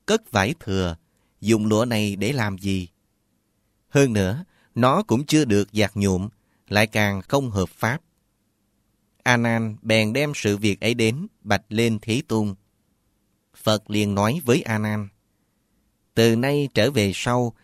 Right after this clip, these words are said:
ta cho phép cất vải thừa trong mười ngày. Thế rồi, các tỳ kheo cất các vải ấy đủ mười ngày, bèn cầm đến bạch với Phật.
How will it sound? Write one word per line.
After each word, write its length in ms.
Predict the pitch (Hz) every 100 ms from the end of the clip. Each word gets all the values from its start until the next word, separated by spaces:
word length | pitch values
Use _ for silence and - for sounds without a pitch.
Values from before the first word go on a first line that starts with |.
| _ -
ta 220 | 139 143
cho 240 | 131 135 127
phép 300 | - 175 233 _
cất 260 | - 226 -
vải 220 | 101 107 -
thừa 340 | 101 98 92 -
trong 240 | 143 143
mười 200 | 104 98
ngày. 320 | 90 95 90 82 _ _ _ _ _ _ _ _ _ _ _ _
Thế 180 | - 185
rồi, 340 | 190 104 101 90 _ _
các 180 | - -
tỳ 180 | 113 107
kheo 420 | - 135 139 127 -
cất 260 | - 233 _
các 220 | 190 226
vải 220 | 104 92
ấy 340 | - 117 143 226
đủ 220 | - 101 120
mười 260 | 165 104
ngày, 320 | 95 95 92 85 _ _ _
bèn 260 | 113 110 107
cầm 240 | 110 104
đến 300 | 101 110 156 -
bạch 180 | 110 92
với 180 | 107 160 -
Phật. 220 | 98 90